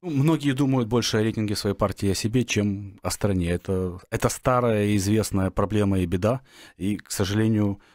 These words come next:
а, как бы эта, эта беда продолжается. Из того, что я слышу, в принципе, Народный фронт симпатизирует Гройсману, и нельзя отрицать того, что Владимир Борисович, а,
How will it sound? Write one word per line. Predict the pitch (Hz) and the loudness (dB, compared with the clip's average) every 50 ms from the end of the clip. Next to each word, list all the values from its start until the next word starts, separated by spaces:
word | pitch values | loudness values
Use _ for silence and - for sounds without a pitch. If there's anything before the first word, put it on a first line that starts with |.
| _ _ | _ _
а, | - 92 92 92 90 85 87 - _ - | -2 0 0 0 0 -2 -6 -10 _ -4
как | - 98 90 | -4 -2 0
бы | 90 104 | 0 0
эта, | 98 92 - 98 92 - - | 0 0 0 -2 -4 -6 -8
эта | - - 104 | -4 -2 -2
беда | 90 101 98 104 101 | -2 0 0 0 0
продолжается. | - 107 101 107 110 104 107 104 92 85 - 92 - - - - | 2 0 0 0 0 0 2 2 0 0 0 -4 -8 -8 -8 -4
Из | - 147 - | -2 -2 -2
того, | - 160 175 190 | 0 2 0 2
что | - - 190 | 2 2 0
я | 180 | 0
слышу, | - - 233 226 - 196 165 | 2 2 0 2 2 2 0
в | - - | 0 -2
принципе, | - 175 180 233 240 - 190 - - 139 | -2 0 0 0 0 0 0 0 0 2
Народный | 135 135 151 170 143 147 139 | 2 2 2 2 2 0 0
фронт | 131 - 151 165 165 - - | 0 0 0 0 0 0 -4
симпатизирует | - - 127 123 - 127 - 135 127 131 131 117 107 101 95 | -4 -2 -2 0 0 -2 -2 -2 0 2 2 4 4 2 2
Гройсману, | 92 113 151 185 - - 123 120 113 101 87 - - - - _ | 2 2 2 2 2 0 0 0 2 0 -2 -4 -8 -20 -14 _
и | - 101 104 | 0 4 4
нельзя | 113 120 117 110 110 127 120 113 | 6 6 4 4 2 0 0 0
отрицать | - 101 98 - 104 104 - - 117 104 98 - | -2 -4 -4 -4 -4 -4 -2 0 0 0 0 0
того, | 101 107 135 160 | 0 0 2 0
что | - - - 113 110 107 - - _ - - - - _ | 0 0 2 2 0 0 -2 -8 _ -20 -20 -20 -20 _
Владимир | - 82 92 110 110 110 131 117 107 98 | -8 -4 -2 0 0 2 2 2 2 2
Борисович, | 87 98 110 151 160 - 120 107 - - - - - - - - - | 0 0 0 0 0 -2 -4 -4 -4 -4 -8 -10 -20 -20 -20 -6 -2
а, | 92 90 90 90 90 | 0 2 2 2 0